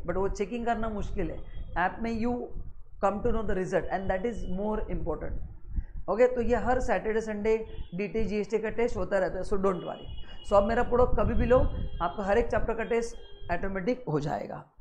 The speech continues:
ठीक है। So इसका भी नीचे link मैंने दिया है, ऐप का link, उसको फटाफट आप download कर लो। उसके बाद जो नई चीज़ मैंने इस बार ऐड की है, मैं आपको PDF form में colorful charts दे रहा हूँ। Yes, this is absolutely in P D F form,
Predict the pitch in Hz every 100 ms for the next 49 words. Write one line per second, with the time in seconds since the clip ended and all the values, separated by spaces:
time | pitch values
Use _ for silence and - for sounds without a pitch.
0 | - - - 226 240 - 233 214 254 240
1 | 233 226 233 220 220 202 190 170 196 196
2 | 214 - - _ _ - 170 170 190 196
3 | 196 - 165 190 190 190 190 202 185 165
4 | 156 151 - 110 147 - - - _ -
5 | - - - - - - - - - -
6 | - 196 - 269 269 196 233 220 226 240
7 | 240 233 208 220 - 196 208 226 226 208
8 | 202 196 220 - 233 233 269 262 196 180
9 | 180 214 226 - - 185 196 202 208 208
10 | 196 175 156 160 165 175 196 175 - 175
11 | 196 233 233 - 185 - 220 208 214 196
12 | 190 175 180 - 202